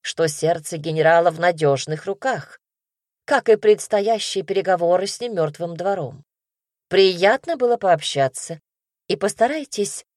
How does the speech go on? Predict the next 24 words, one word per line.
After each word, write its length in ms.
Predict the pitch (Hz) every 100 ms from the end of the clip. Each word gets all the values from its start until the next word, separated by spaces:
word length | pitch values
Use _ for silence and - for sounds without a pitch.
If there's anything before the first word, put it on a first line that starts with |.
| _
не 200 | 208 233
смотреть 640 | - 220 220 233 240 151
моему 380 | 151 147 147 143
отцу 440 | - 156 - - 190
в 100 | 127
глаза. 460 | 131 127 143 139 _ _ _ _ _
В 80 | -
отличие 560 | 220 208 233 247 - 220
от 200 | 202 196
меня, 440 | 185 180 220 156 - _ _
Райан 580 | 156 190 220 220 214 202 -
не 200 | 196 202
оценит 840 | 196 - - 320 240 127 - - _ _
подобной 500 | - 156 143 131 131
смелости", 880 | 135 - 151 156 123 135 - - 135 _ _ _ _ _
добавил 640 | 156 156 170 247 247 180 -
он 280 | 165 156 151 185
и... 360 | 247 226 214 _ _ _ _ _ _
ушёл, 680 | 208 208 - 214 190 131 - _ _ _ _ -
оставив 600 | 180 - 277 247 214 208
нас 260 | 214 240 -
с 140 | -
Мигелем 560 | 190 190 160 220 202 175
одних 640 | 170 175 143 208 233 -